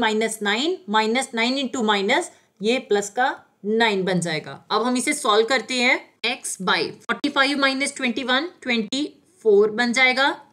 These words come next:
ठीक है, equal to y minus twenty one plus fifteen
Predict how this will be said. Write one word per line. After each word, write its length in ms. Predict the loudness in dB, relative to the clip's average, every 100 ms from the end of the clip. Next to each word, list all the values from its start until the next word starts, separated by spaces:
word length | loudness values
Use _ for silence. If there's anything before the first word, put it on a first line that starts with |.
| -16
ठीक 140 | -6
है, 240 | -2 -2 -6 _ _ -6
equal 300 | -4 -2 -2
to 80 | 0 0
y 160 | 0 2 2 0 -4 _ _ 0
minus 340 | 0 2 0 0
twenty 220 | -2 0 2
one 200 | 0 0
plus 200 | -2 -2 -4
fifteen 440 | -2 0 0